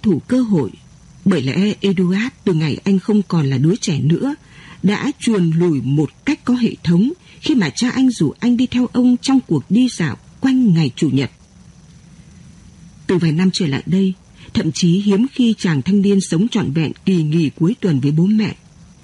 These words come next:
Đến nhà nghỉ trong tiếng gầm rú của xe ô tô tốc độ cao,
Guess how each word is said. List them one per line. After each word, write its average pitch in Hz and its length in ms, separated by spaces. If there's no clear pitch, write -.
Đến 196 180
nhà 254 120
nghỉ 160 360
trong 208 160
tiếng 185 280
gầm 170 240
rú 160 400
của 143 100
xe 196 140
ô 226 220
tô 226 240
tốc 311 160
độ 147 140
cao, 214 260